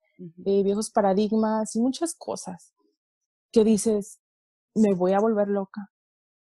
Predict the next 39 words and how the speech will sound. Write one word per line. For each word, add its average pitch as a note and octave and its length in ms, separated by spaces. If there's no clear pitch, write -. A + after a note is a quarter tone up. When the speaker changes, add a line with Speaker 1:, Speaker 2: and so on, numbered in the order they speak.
Speaker 2:
Pero A3 180
como A3 220
Speaker 1:
Ujú. - 20
Speaker 2:
te A3 120
comento, A3+ 580
o G#3 80
sea, G#3 360
es A3+ 140
un C#4 120
proceso, C#4+ 640
es A#3 200
bonito B3+ 560
y A#3 100
aparte A3+ 680
tengo C#4+ 320
la C#4 140
seguridad, G#3 560
tienes A#3+ 260
la B3+ 80
seguridad G3+ 580
de A#3 120
que, G3 300
de G3+ 180
que G#3+ 120
vas G3+ 280
bien A#3 220
acompañado, F#3+ 640
de G3 220
que G3+ 380
siempre B3+ 560
hay B3 120
guías B3+ 520
que G3 560
no A#3 200
te D4 100
van C#4 120
a C4+ 80
dejar A#3 240
sola. - 240